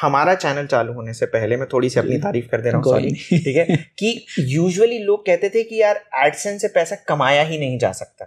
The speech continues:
Speaker 2: नहीं, झूठ है।
Speaker 1: है ना? क्योंकि लोग है ना, एफिलिएट मार्केटर वाले आते थे, वो क्या करते थे कि उन्हें अपना कोर्स बेचना होता था।
Speaker 2: हाँ, कोर्स,
Speaker 1: है ना?
Speaker 2: उस कोर्स में होता कुछ नहीं है।
Speaker 1: उस कोर्स में कुछ नहीं होता, वो एक अलग बात है, but पॉइंट है, उन्हें कोर्स बेचना होता था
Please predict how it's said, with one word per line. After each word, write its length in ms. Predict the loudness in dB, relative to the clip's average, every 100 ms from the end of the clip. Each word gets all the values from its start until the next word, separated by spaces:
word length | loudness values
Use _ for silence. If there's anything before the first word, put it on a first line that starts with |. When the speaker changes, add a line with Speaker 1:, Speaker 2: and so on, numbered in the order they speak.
| -10
Speaker 2:
नहीं, 880 | -10 -12 -20 -20 _ _ -10 -6 -2
झूठ 300 | 0 0 -2
है। 360 | -10 -6 0
Speaker 1:
है 60 | 2
ना? 280 | 0 -4 -14 _ _ _ -2
क्योंकि 280 | -2 0 0
लोग 240 | 2 2
है 60 | 2
ना, 60 |
एफिलिएट 420 | 0 0 2 2
मार्केटर 440 | 2 0 2 2 4
वाले 200 | 4 4
आते 260 | 4 0
थे, 140 | -4 -4
वो 200 | -4 0
क्या 140 | 0
करते 300 | 2 -2 -2
थे 100 | -4
कि 100 | -2
उन्हें 200 | 0 0
अपना 140 | 0 0
कोर्स 280 | 2 2 2
बेचना 300 | 0 -2 -4
होता 140 | 0
था। 60 | 2
Speaker 2:
हाँ, 420 | 2 0 -4 -8
कोर्स, 480 | 0 4 4 2 2
Speaker 1:
है 100 | 2
ना? 60 |
Speaker 2:
उस 140 | 2 4
कोर्स 280 | 4 4 2
में 60 |
होता 200 | 0 2
कुछ 220 | -2 -4 -12
नहीं 100 | -4
है। 60 |
Speaker 1:
उस 280 | 0 4 4
कोर्स 160 | 4 2
में 100 | 2
कुछ 220 | 0 2
नहीं 120 | 2
होता, 180 | 2 4
वो 140 | 4
एक 120 | 4
अलग 200 | 4 2
बात 160 | 2 0
है, 60 | 0
but 80 |
पॉइंट 300 | -2 -4 0
है, 60 | 0
उन्हें 200 | 2 0
कोर्स 260 | 2 2 2
बेचना 280 | -2 -2
होता 220 | -4 -2 -2
था 220 | -4